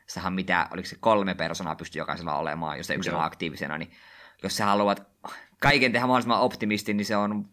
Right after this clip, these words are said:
Speaker 1: varmaan aikamoinen managerointihelvetti saada kaikki prikulleen oikein.
Speaker 2: Mm.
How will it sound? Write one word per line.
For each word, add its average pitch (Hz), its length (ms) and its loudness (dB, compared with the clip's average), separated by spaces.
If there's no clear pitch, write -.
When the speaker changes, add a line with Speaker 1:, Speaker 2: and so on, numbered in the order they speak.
Speaker 1:
varmaan 143 420 2
aikamoinen 156 460 6
managerointihelvetti 101 1120 2
saada 98 280 2
kaikki 113 260 2
prikulleen 90 460 0
oikein. 80 520 -4
Speaker 2:
Mm. 92 160 -8